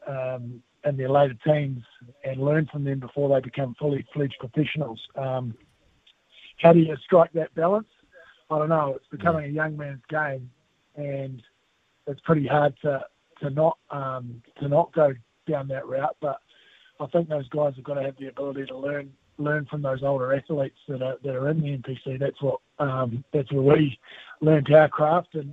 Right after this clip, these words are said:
Speaker 1: and, and loved
Speaker 2: Yeah.
Speaker 1: it. Uh, and I, and I'm, if they don't get that opportunity, it's, it's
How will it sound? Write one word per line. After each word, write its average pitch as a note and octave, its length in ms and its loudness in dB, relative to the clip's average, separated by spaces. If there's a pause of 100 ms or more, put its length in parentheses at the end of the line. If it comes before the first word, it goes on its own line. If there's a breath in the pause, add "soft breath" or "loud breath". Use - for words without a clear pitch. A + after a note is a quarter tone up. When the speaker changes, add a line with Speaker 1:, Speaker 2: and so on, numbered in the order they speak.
(140)
Speaker 1:
and, C#3 380 -10
and C#3 160 -6
loved D#3 240 4
Speaker 2:
Yeah. B2+ 140 -4
Speaker 1:
it. - 120 -10 (140)
Uh, C#3 380 -8
and C#3+ 100 -6
I, D3 160 -2
and D#3+ 100 -6
I'm, C#3+ 220 -4 (480)
if E3 140 -4
they D#3+ 120 0
don't D#3+ 220 -2
get F3+ 200 2
that E3 100 2
opportunity, D3+ 520 -6
it's, D3+ 180 -12 (120)
it's C#3 140 -14